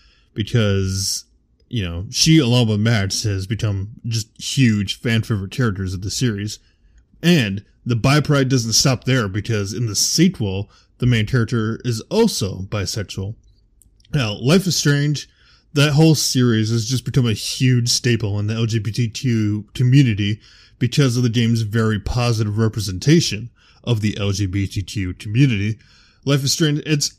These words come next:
I've played it before. I haven't finished the first one, but I, I've played a little bit. I, I absolutely love it. It's a great game, and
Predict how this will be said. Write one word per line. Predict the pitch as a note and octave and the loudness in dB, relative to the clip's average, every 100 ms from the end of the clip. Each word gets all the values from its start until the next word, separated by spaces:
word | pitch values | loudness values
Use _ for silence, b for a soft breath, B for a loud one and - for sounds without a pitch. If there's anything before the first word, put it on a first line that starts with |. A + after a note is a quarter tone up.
| _ - | _ 0
I've | D#3+ F3+ - | 2 2 0
played | B2+ C#3 | 2 2
it | - | 0
before. | D3 F3 E3+ | -2 0 0
I | B2+ D3 | 4 4
haven't | G#3+ G3+ | 4 0
finished | C#3+ - A#2 A#2 - - - | -2 -4 -2 -2 -2 -8 -12
the | - A2+ | -10 -10
first | - A2 G2+ | -8 -8 -4
one, | B2+ B2+ | 0 2
but | A2+ G2+ b b b b _ | 0 -2 b b b b _
I, | A#2 C3 C3 | 0 0 0
I've | B2+ D#3+ - | -2 -2 0
played | D3 D#3 | 0 2
a | |
little | E3+ F3+ | 2 2
bit. | F#3 F#3+ | 0 -2
I, | A#2 C3+ C#3+ G#2 - | 0 2 2 -2 -6
I | A#2 D3 | 2 4
absolutely | G3 - C#3 D3+ B2 F#2+ | 4 2 2 4 4 0
love | G2 B2 G#2+ | 0 0 0
it. | G2 | -2
It's | A#2+ | 0
a | E3+ | 0
great | D3 - G2+ G#2 A#2 - | 0 -4 -2 0 0 0
game, | G#2+ A2+ G#2 | -2 -2 -2
and | G2 G#2 | -4 -4